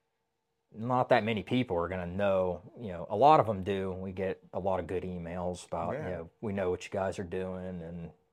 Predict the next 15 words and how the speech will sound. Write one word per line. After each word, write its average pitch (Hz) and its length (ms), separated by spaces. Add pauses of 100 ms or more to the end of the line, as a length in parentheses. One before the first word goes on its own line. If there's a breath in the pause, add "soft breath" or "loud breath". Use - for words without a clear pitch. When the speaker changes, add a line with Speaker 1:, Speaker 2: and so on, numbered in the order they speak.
(680)
Speaker 1:
you 101 100
know, 98 80
tho-, 104 320
those 117 280
are 98 80
nice, 90 300
but 92 180
there's 117 280
definitely 107 640 (420)
been 98 160
some 90 200
nasty 90 640
emails 82 440
where, 78 300 (640)
and, 90 340